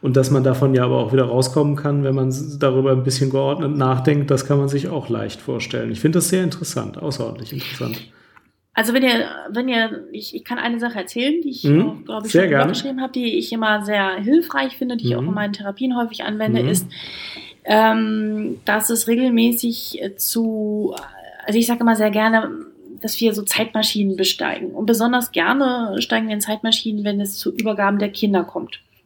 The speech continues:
Speaker 1: Mhm.
Speaker 2: Also sobald man an der Tür steht, die Tür geht auf, man sieht den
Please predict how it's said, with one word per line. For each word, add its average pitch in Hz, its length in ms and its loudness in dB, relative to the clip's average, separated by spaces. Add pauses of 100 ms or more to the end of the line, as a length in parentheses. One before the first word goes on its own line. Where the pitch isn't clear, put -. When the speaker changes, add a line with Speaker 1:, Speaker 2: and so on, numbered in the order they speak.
(200)
Speaker 1:
Mhm. 107 320 0
Speaker 2:
Also 180 220 2
sobald 196 360 4
man 214 180 2
an 196 140 0
der 185 140 2
Tür 269 220 2
steht, 277 280 2
die 214 80 -4
Tür 214 180 -2
geht 190 200 4
auf, - 240 0
man 208 120 -2
sieht 196 220 -6
den 185 140 -6